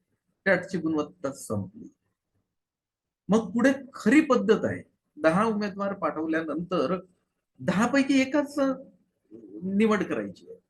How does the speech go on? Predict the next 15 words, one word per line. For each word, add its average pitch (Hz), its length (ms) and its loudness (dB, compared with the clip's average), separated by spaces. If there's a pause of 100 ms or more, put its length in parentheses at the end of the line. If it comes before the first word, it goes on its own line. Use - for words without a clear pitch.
(220)
आणि 180 120 2 (100)
तिथं 247 280 4
फक्त 233 240 2
त्यांनी 208 300 2
असं 196 180 -2
ठरवलं 185 400 0
की 175 100 -4
तीस 185 380 -4
गुणांत 180 260 0
जो 156 180 0
हायेस्ट 156 440 -2
राहील 208 220 -4 (400)
त्याची 127 320 -4
निवड 107 400 -2
होईल. - 240 -8